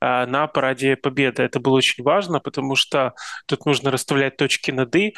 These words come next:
Любой «Парад Победы», который сейчас проходит, а, в, а, Москве, он носит абсолютно политический характер, он носит антизападный характер и, самое главное, носит антиукраинский характер, потому что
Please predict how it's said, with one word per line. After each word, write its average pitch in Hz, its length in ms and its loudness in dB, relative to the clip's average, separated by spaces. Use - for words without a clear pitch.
Любой 143 440 2
«Парад 135 400 -2
Победы», 127 400 -2
который - 260 -6
сейчас - 240 -2
проходит, 123 600 0
а, 120 160 2
в, 117 360 2
а, 123 200 0
Москве, 160 460 2
он 165 140 4
носит 143 240 -2
абсолютно - 400 -2
политический - 560 -4
характер, 139 640 -2
он 147 120 0
носит 147 280 0
антизападный 131 720 -2
характер 165 440 -2
и, 135 40 -4
самое 160 340 -2
главное, 151 260 2
носит 139 360 -2
антиукраинский 135 800 -4
характер, - 420 -4
потому 135 200 -6
что 131 260 -4